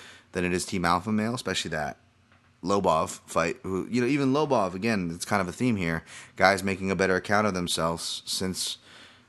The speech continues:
you know, the sample in question, and those are things we have to take into account. But yeah, Lobov looked better than we thought, uh, recently, but still, uh, Ishihara, I think, uh,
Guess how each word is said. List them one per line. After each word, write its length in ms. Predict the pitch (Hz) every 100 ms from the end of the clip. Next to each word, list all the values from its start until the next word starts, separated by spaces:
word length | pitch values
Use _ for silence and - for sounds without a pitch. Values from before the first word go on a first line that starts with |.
| -
you 180 | 98 85
know, 280 | 80 76
the 600 | 82 87 87 85 82 80 65
sample 460 | - 92 87 82
in 80 | 76
question, 460 | 78 101 95 73 71
and 160 | 80 85
those 160 | 87
are 40 | 85
things 200 | 92 85
we 120 | 85
have 100 | 78
to 80 | -
take 180 | 87 78
into 120 | 76
account. 280 | 92 90 85
But 100 | 92
yeah, 100 | 87
Lobov 560 | 87 107 110 107 98
looked 160 | 104 95
better 180 | 104 98
than 100 | 95
we 100 | 92
thought, 340 | 113 113 - - - - -
uh, 240 | 87 82 78
recently, 480 | 107 104 98 104
but 160 | 101 87
still, 300 | - 139 - - _ _ _ _ _ _ - -
uh, 120 | 80
Ishihara, 520 | - 95 101 90 92
I 120 | 92 90
think, 280 | 95 85
uh, 100 | -